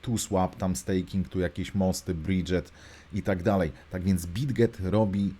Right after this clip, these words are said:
z tego prostą, przejrzystą usługę. Dlatego jeżeli jesteś osobą, która dopiero wchodzi w ten rynek, dla mnie takie właśnie eventy są czymś, co pozwoli Tobie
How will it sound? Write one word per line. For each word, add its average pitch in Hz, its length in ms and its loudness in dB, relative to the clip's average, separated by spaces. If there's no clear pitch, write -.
z - 120 -10
tego 95 320 2
prostą, 120 420 0
przejrzystą 95 560 -2
usługę. 90 440 -4
Dlatego 92 340 0
jeżeli 98 340 4
jesteś 127 320 0
osobą, 92 400 -2
która 90 260 -6
dopiero 120 480 -2
wchodzi 85 300 -4
w - 40 -10
ten 85 160 0
rynek, 85 320 2
dla 101 240 4
mnie 101 320 2
takie 101 380 -2
właśnie 82 400 -4
eventy 104 580 2
są 95 340 -2
czymś, 127 420 0
co 95 300 -2
pozwoli 104 640 2
Tobie 85 400 -2